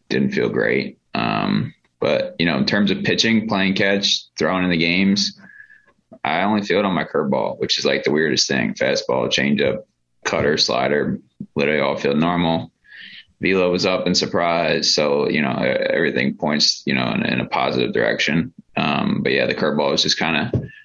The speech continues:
kind of annoying more than anything. So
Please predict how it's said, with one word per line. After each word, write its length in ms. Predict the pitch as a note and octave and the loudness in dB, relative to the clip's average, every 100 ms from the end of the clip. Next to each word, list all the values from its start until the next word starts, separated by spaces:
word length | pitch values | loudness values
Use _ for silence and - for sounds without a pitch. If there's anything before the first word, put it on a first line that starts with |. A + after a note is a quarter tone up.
| _ - | _ -6
kind 180 | A#2 | -2
of 60 | A2 | 0
annoying 440 | F#2+ F2 F2+ G2 | 2 2 2 2
more 240 | G2+ F#2 F2+ | 2 2 2
than 80 | E2+ | 2
anything. 520 | E2+ F2+ G2 G#2 G2+ | 2 2 2 2 2
So 520 | - C#2 C2+ C2 B2 | 2 2 0 -2 -6